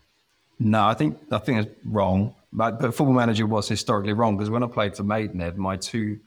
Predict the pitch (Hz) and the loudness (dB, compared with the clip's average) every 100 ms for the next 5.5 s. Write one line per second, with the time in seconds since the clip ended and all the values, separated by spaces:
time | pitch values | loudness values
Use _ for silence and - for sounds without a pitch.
0 | _ - - - - - 120 113 95 - | _ -8 -4 -4 -6 -2 2 2 2 -2
1 | - 123 113 82 90 92 87 87 113 107 | -2 0 0 -2 -4 -4 -4 -2 -2 -2
2 | - 80 90 - - 123 120 113 110 98 | -2 -2 -2 -2 -2 0 0 -2 -2 -2
3 | 123 120 92 - - - _ _ - - | 0 0 -2 -4 -10 -14 _ _ -20 -18
4 | - 104 107 123 123 113 113 107 110 110 | -2 2 4 4 4 2 0 2 4 4
5 | 113 113 107 - 113 | 4 2 -2 -2 -2